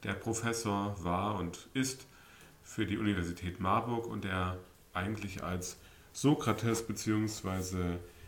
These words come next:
griechische Antikenexperte gilt. Ich musste als Student der Theologie, nachdem ich Hebräisch gelernt habe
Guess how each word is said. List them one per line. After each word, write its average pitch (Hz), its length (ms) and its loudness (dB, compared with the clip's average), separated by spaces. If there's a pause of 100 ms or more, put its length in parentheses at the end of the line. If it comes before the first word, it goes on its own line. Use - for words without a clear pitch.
(200)
griechische 110 560 2
Antikenexperte 104 2000 -2 (580)
gilt. 120 460 10 (1120)
Ich 127 200 0
musste 113 680 6
als 95 320 0
Student 123 640 0
der 85 300 0
Theologie, 101 640 0 (1200)
nachdem - 1160 0
ich 107 200 6
Hebräisch 110 540 4
gelernt 117 520 4
habe 110 580 2